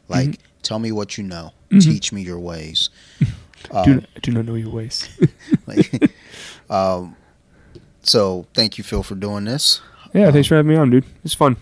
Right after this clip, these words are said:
Speaker 2: It's always fun to do Marvel stuff with you.
Speaker 1: al-, always a good time. I, like I said, I, I,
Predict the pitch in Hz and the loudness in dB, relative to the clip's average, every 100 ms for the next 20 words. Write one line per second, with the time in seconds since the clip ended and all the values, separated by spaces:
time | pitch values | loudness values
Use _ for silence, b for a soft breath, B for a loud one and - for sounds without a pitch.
0 | - - 151 127 131 123 120 120 123 123 | -10 -6 -2 2 2 4 4 4 0 -2
1 | 127 127 123 120 - _ _ - 107 101 | -6 -2 -2 -2 -6 _ _ -10 -8 -2
2 | 110 131 131 120 - 101 62 73 92 90 | 2 2 0 -4 -6 -8 -8 -6 -4 -4
3 | 98 - 101 107 98 98 - 87 90 85 | -8 -14 -16 -8 -6 -2 -2 -2 -4 -2
4 | 98 | -2